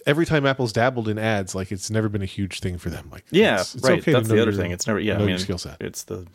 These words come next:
Speaker 2: what was,
Speaker 1: Um,
Speaker 2: what
Speaker 1: but
Speaker 2: was
Speaker 1: Jack
Speaker 2: the, what was
Speaker 1: also
Speaker 2: their
Speaker 1: asks
Speaker 2: social media thing? Um,
Speaker 1: Oh, uh, Ping.
Speaker 2: Ping, yeah.
Speaker 1: Uh, <laughs> it's, I wonder if Ping were around today, like, would they, like, talk to the cast of For All Mankind exclusively on Ping? <laughs>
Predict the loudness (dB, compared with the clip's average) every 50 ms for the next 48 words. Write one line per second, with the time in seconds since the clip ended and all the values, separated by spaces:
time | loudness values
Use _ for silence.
0 | _ _ _ _ _ _ _ _ _ _ _ _ _ _ _ _ _ _ _ _
1 | _ _ _ _ _ _ _ _ _ _ _ _ _ _ _ _ -10 -8 -6 -4
2 | -2 0 2 2 2 2 2 2 2 2 2 2 4 4 4 4 4 4 2 2
3 | 2 2 0 -2 -4 -8 -6 -4 -2 -2 -2 -2 -2 -2 -2 -2 -2 -4 -4 -8
4 | -10 -10 -8 -8 -10 -14 _ _ _ _ -16 -14 -14 -14 -16 -18 _ 2 2 4
5 | 4 2 2 0 2 2 0 0 0 -2 -2 -2 -2 -4 -6 -2 0 2 2 2
6 | 0 -4 -6 -6 -6 -6 -6 -8 -12 -14 -16 -16 -18 -18 -18 -20 -20 -20 _ _
7 | _ _ _ _ _ _ _ _ _ _ _ _ _ _ _ _ _ _ _ _
8 | _ _ -2 -2 -2 -2 -6 -10 _ -12 -10 -4 -2 -2 -2 -2 -4 -8 -10 -4
9 | 0 2 2 4 2 2 0 -4 -4 -4 -2 -2 0 0 0 0 2 2 0 0
10 | -2 -2 -2 0 0 0 0 -2 -4 -4 -4 -4 -6 -8 -8 -10 -6 -4 -4 -4
11 | -2 -2 -2 -4 -2 0 0 0 0 0 -2 -4 -4 -2 0 0 2 2 0 0
12 | -2 -2 -2 -2 -2 -2 -2 -4 -8 -8 -8 -6 -4 -4 -4 -2 -2 -2 0 0
13 | 0 0 0 0 0 0 0 0 0 0 0 -2